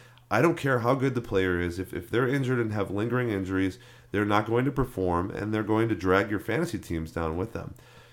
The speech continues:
So I'm gonna pay attention to the news,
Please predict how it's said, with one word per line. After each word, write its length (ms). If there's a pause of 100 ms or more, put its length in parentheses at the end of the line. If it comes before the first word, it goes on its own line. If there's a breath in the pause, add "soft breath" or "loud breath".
So 520 (200 loud breath)
I'm 120
gonna 120
pay 140
attention 400
to 80
the 80
news, 400